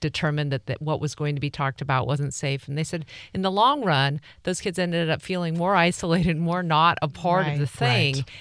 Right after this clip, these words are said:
Speaker 1: And so it wasn't actually good for their, for their overall well-being to avail themselves of safe spaces.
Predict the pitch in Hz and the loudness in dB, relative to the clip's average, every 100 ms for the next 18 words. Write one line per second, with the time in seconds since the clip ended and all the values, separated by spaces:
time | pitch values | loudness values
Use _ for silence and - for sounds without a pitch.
0 | - 170 175 214 151 180 202 214 185 165 | -8 -6 0 2 2 4 2 2 -2 -2
1 | - 156 165 151 147 170 170 156 - 170 | -2 -4 -4 -4 -2 0 0 -2 -4 -2
2 | 156 156 147 143 143 - - - 175 165 | 0 0 0 0 -2 -6 -12 -6 -2 0
3 | 160 165 170 170 160 151 147 156 147 151 | 0 0 0 2 2 2 0 0 0 -2
4 | 180 175 139 143 143 - - - - - | -2 0 0 -2 -6 -10 -16 -16 -14 -8
5 | 160 143 170 165 208 220 165 147 - 135 | -6 -2 -2 2 2 2 0 -4 -2 0
6 | 147 147 - - 147 - 160 156 - 226 | 0 -4 -6 -4 -4 -2 -2 -2 -2 -4
7 | 240 - 135 - - | -4 -4 -6 -6 -12